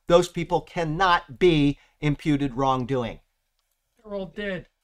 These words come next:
Speaker 1: Yeah, it, it, you know, the, the whole thing, the whole thing in the, the thinking of the people on the left is, is deviant. There is nothing of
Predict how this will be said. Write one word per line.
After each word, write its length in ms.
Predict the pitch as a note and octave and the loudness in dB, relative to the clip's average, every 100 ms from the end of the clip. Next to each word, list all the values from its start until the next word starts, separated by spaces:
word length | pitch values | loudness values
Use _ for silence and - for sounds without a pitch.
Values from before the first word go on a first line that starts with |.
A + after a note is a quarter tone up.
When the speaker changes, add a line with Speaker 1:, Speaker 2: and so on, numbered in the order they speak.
| _ _ _ | _ _ _
Speaker 1:
Yeah, 180 | - D#4 | -4 -2
it, 180 | C#4+ C4 | -2 -6
it, 460 | D4 E4+ D4+ C#4+ C#4 | -8 -6 -8 -6 -2
you 80 | |
know, 120 | D4 C4+ | 0 0
the, 200 | A#3+ - | -2 -2
the 120 | C4 | 4
whole 200 | D#4 E4+ | 4 4
thing, 340 | - F#4+ F#3+ | 0 0 2
the 120 | G#3+ | 2
whole 220 | A3+ F4 E4 | 4 4 4
thing 320 | D#4 C#4+ A#3+ A#3 | 4 4 2 0
in 140 | G#3+ | 2
the, 180 | G3+ G3 - - E3+ | 4 2 -2 -2 4
the 120 | G#3 | 4
thinking 540 | - - D#4 D4+ D#4 | 2 -2 -2 -2 0
of 120 | D4+ | 0
the 100 | D4 | 0
people 300 | - B3+ A#3+ | -4 -4 2
on 160 | A#3+ A3+ | 2 2
the 80 | G#3+ | 2
left 320 | F3 E3+ - | 2 2 0
is, 280 | - D#3 - - - _ - | -6 -6 -6 -18 -20 _ 0
is 220 | F3 C#3+ | 0 0
deviant. 760 | - A2+ G3+ E3+ D3 G2 - _ _ _ - | -8 0 2 2 0 -2 -10 _ _ _ 0
There 180 | E3+ E3 | 2 2
is 140 | - | 2
nothing 560 | D3+ F3 A#3+ B3+ B3 - | 0 2 2 2 0 0
of 220 | D#3 | -2